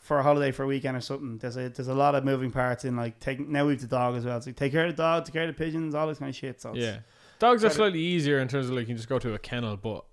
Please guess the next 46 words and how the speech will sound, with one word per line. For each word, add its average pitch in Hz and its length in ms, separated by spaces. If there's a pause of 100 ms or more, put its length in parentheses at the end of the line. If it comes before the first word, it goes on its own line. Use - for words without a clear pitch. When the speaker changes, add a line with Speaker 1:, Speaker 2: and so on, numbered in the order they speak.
(120)
Speaker 2:
I 117 120
don't, 117 280
I 120 140
imagine 127 580
looking 120 220
after 120 260
a 110 80
loft 113 320
of 110 80
pigeons. 110 560 (380)
Speaker 1:
Yeah. 135 80
Speaker 2:
He's 131 100
gotta 139 260
probably 131 280
get 120 240
one 123 120
of 120 80
his 110 160
other 117 140
pigeon 113 420
mates 110 360
to 113 80
come 110 240
and 104 160
Speaker 1:
That's 160 180
Speaker 2:
look 110 100
Speaker 1:
it. 151 60
Speaker 2:
at. 139 60
Speaker 1:
Or, 139 240
like, 151 200 (920)
before 151 380
my 139 120
bro 135 240
moved 135 200
to 131 80
Australia, 127 360
he 131 140
was 123 160
very 127 420
kinda 120 240
good 127 220
at 120 100
it 120 140
'cause 113 160
he'd 123 240
been 117 300